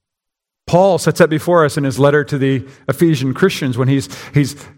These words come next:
singing doxology to the Lord, and he says,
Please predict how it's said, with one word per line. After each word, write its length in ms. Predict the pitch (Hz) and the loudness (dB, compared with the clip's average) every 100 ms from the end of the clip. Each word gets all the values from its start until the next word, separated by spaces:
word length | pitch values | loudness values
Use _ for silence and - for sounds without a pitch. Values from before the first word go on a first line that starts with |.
| - | -10
singing 520 | - 214 202 160 143 | 0 2 4 2 2
doxology 760 | 151 160 - 214 202 214 156 160 | 2 2 0 2 4 4 2 -2
to 120 | 160 | 0
the 100 | 156 | 0
Lord, 340 | 151 175 196 | 2 4 4
and 100 | 160 | 2
he 80 | 151 | -2
says, 340 | 147 165 160 | 2 2 2